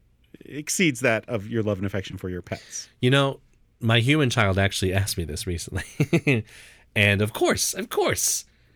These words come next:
Speaker 2: I,
Speaker 1: So
Speaker 2: I would stomp on my dog. I would throw them into a, a shredder, a paper shredder, if it meant saving my human
Speaker 1: A
Speaker 2: child's
Speaker 1: wood
Speaker 2: life.
Speaker 1: chipper?
Speaker 2: A wood chipper.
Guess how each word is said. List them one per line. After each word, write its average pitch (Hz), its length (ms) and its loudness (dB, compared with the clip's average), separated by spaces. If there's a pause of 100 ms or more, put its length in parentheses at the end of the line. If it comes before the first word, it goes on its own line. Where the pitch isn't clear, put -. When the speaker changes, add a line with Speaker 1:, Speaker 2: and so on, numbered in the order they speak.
(400)
Speaker 2:
I, 185 160 2
Speaker 1:
So 190 380 2
Speaker 2:
I 190 140 4
would 196 340 0 (280)
stomp - 760 0 (100)
on 160 160 2
my 151 160 2
dog. 147 380 2
I 151 60 2
would 139 140 2
throw 190 400 2
them 196 240 2
into 143 400 2
a, 110 80 4 (120)
a 104 240 2
shredder, 95 720 -2
a 98 80 -8
paper 151 400 -2
shredder, 82 400 -6 (720)
if 101 100 -4
it 107 60 0
meant 104 200 0
saving 101 280 0
my 92 100 0
human 90 240 -2
Speaker 1:
A - 40 -8
Speaker 2:
child's 110 160 0
Speaker 1:
wood 131 120 4
Speaker 2:
life. - 80 -4
Speaker 1:
chipper? 147 340 2 (220)
Speaker 2:
A 123 40 -4
wood 143 260 0
chipper. - 400 -6